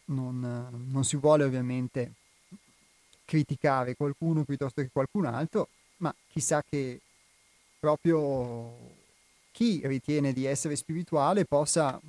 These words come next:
sotto certi aspetti, magari esserlo molto meno di quanto ritiene. E per stare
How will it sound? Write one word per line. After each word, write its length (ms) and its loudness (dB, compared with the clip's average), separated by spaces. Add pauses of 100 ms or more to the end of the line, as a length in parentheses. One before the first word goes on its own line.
(120)
sotto 280 -4
certi 300 0
aspetti, 680 -2 (200)
magari 500 -2
esserlo 440 -4
molto 340 0
meno 280 0
di 120 -4
quanto 540 -6 (520)
ritiene. 520 -8 (3500)
E 240 2
per 180 4
stare 680 4